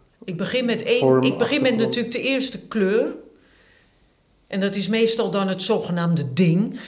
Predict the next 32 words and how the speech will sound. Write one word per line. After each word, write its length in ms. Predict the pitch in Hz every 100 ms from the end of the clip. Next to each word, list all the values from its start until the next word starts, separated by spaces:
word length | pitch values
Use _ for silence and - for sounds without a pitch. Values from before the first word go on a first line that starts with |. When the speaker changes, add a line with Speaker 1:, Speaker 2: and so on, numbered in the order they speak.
| -
Speaker 1:
<laughs> 260 | 240 139 - - - - - _ _ _ _ -
Eh, 1120 | 196 185 180 175 170 170 170 175 170 170 165 160 160 - _ _ _ _ _ -
dat 140 | 175
is 60 | 170
eigenlijk 340 | 156 160 170
wel 160 | 170 151
raar, 280 | 147 147 185
want 140 | 175
ik 80 | 156
kan 140 | 165
net 160 | 151 156
zo 100 | -
goed 260 | 160 160 - _ _ _
met 240 | 165 156
de 60 | 156
zogenaamde, 580 | 143 156 151 147 143 147 - - -
ja, 160 | 196
ik 100 | -
begin 260 | 185 185 226
eigenlijk 300 | 175 185 185
met 240 | 185 175
het, 280 | - 160 - -
het 160 | 175
zogenaamde 640 | - 214 185 175 165 156
motief, 640 | 156 165 156 - 220 233 -
zal 180 | 226 208
ik 120 | 214
maar 140 | 202
zeggen. 360 | 190 202 196 262 262 - - - -
Of 120 | - 151
het 100 | 170
motief. 640 | 175 160 214 247 - -